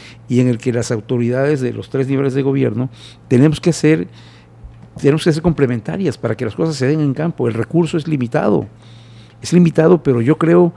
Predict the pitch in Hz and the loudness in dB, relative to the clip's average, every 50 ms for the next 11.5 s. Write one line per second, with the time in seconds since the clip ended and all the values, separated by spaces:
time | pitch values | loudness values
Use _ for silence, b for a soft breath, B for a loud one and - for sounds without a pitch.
0 | B B B B B - - - 120 123 120 120 123 131 - - - - 160 135 | B B B B B -20 -8 -2 0 2 2 2 2 0 -4 -8 -6 -2 -2 0
1 | 127 127 123 117 - - 160 170 185 185 160 147 123 120 120 131 143 156 - 151 | 2 2 0 0 2 2 2 2 2 2 0 0 -2 0 -2 -4 -4 -4 -4 -4
2 | 139 127 - 139 147 151 - - 135 - - 131 - - 170 185 185 160 - 165 | -4 -4 -2 -4 -4 -2 -2 -4 -4 -4 -4 -6 -2 2 2 2 2 2 2 2
3 | 160 156 147 127 110 - 123 104 107 - 135 139 135 123 127 135 123 - B B | 2 0 -2 -2 -2 -2 -4 -4 -4 -4 -4 -6 -4 -4 -6 -8 -10 -12 B B
4 | B B B B B B B - 135 151 139 - 139 135 110 - - 127 123 120 | B B B B B B B 0 2 2 2 2 -2 -2 -2 -2 -2 -2 -2 -2
5 | 113 - 127 110 123 147 131 151 135 - 135 117 120 120 - - 120 117 113 110 | -4 -6 -4 -2 0 0 0 0 0 -2 -4 -4 -4 -4 -4 -4 -4 -4 -4 -4
6 | 113 113 113 - b b b b b b b b b - 127 147 139 - 135 - | -6 -8 -10 -14 b b b b b b b b b 0 0 0 0 0 -2 -2
7 | 131 120 120 120 110 - 117 113 123 151 B B B B _ - 131 156 156 - | -2 -2 -2 -4 -4 -4 -4 -4 -4 -6 B B B B _ -2 0 0 0 0
8 | 151 139 143 139 139 151 151 147 139 - - - - - - - - - - - | -2 0 -2 -2 -2 -4 -4 -6 -8 -8 -8 -10 -10 -10 -10 -12 -12 -16 -20 -20
9 | - b b b b b - 123 110 - 131 - - 151 160 170 160 147 131 120 | -20 b b b b b -10 -8 -6 -6 -6 -2 0 0 0 2 0 0 -2 -4
10 | 110 107 104 101 - 131 131 135 139 147 165 170 b b b b b _ - - | -6 -8 -8 -6 -4 -4 -2 -2 -2 -4 -6 -8 b b b b b _ -20 -20
11 | - - 135 139 135 139 143 147 190 | -6 0 0 2 2 2 0 -2 -4